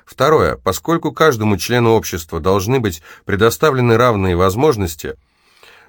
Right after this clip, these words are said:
то люди с пониженным уровнем интеллекта должны получать от общества специальное денежное обеспечение, которое компенсировало бы им невозможность зарабатывать деньги на высоких постах в корпорациях. Третье.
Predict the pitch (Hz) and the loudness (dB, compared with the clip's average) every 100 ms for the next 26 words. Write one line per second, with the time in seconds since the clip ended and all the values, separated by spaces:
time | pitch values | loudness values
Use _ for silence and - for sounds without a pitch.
0 | _ 117 143 196 147 123 104 - - 131 | _ 0 2 2 2 2 0 -4 -2 2
1 | 165 139 117 110 98 123 123 107 101 95 | 2 2 2 2 2 2 2 4 2 0
2 | 101 87 117 160 165 90 76 - - - | -2 -2 -2 -2 -2 -2 -4 -6 -20 -2
3 | 107 113 156 180 127 120 - 151 - 107 | 0 2 2 2 2 0 0 -2 -2 -6
4 | - - 156 - 98 - 87 76 - 95 | -4 -4 -4 -4 -6 -4 -2 -2 -4 -10
5 | - 143 147 131 98 123 135 113 120 117 | -2 0 2 0 0 -2 -2 -2 0 2
6 | 117 135 127 123 113 - 90 80 71 67 | 0 -2 -8 -6 -6 -4 -4 -4 -6 -8
7 | 82 110 110 101 90 - - - 135 123 | -4 0 2 0 -2 -10 -16 -4 -4 0
8 | 127 123 160 135 104 92 92 80 95 90 | -2 -2 -2 0 2 2 0 0 0 0
9 | 90 92 95 92 147 117 95 78 95 95 | 0 0 0 2 0 0 -4 -2 0 2
10 | 104 92 90 85 78 131 147 92 76 - | 0 -2 -4 -6 -4 -2 -2 -4 -8 -12
11 | - 98 98 - 95 - 85 - 87 - | -8 -2 0 0 -4 -4 -8 -6 -8 -4
12 | 117 123 - - 98 107 101 76 - - | -4 -4 -6 -6 -4 -2 0 -2 -6 -14
13 | - _ _ _ _ - 131 131 - 73 | -16 _ _ _ _ -4 -2 -2 -4 -10